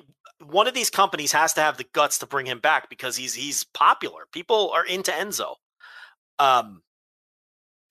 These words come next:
but yeah, yeah, Morrissey, he's, he's headlining these indie shows that are, you know, meanwhile, you got, well, I don't wanna pick on any indie wrestlers, but you have these other indies, you know, uh, <laughs> drawing two hundred fans all spaced fucking six feet from each other.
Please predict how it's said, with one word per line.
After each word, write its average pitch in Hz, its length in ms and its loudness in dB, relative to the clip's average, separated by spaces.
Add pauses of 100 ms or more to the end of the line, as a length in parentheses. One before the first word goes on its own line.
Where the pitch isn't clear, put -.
(260)
but 165 120 2
yeah, 151 260 4
yeah, 175 220 4
Morrissey, 160 440 4
he's, 131 300 -10
he's 147 220 -6
headlining 175 500 2
these 147 160 -6
indie 180 200 -6
shows 123 320 -4
that 123 100 0
are, 117 180 -6 (560)
you 175 80 0
know, 120 320 2
meanwhile, 151 540 4
you 151 120 -2
got, 156 180 2
well, 143 100 4
I 160 120 6
don't 147 80 2
wanna 131 140 2
pick - 220 -8
on 117 120 -6
any 107 220 -14
indie 90 180 -20
wrestlers, - 380 -8
but - 100 -14
you 165 80 2
have 175 120 4
these 160 160 -2
other 185 240 6
indies, 156 400 -4
you 151 80 -2
know, 135 420 0
uh, - 140 -6 (520)
<laughs> - 220 -6
drawing 202 460 2 (600)
two - 160 2
hundred 190 280 2
fans 196 420 2
all 160 140 6
spaced - 640 0 (100)
fucking 208 300 2
six - 280 0
feet 214 200 -6
from 160 160 -8
each 143 160 -6
other. 175 80 -6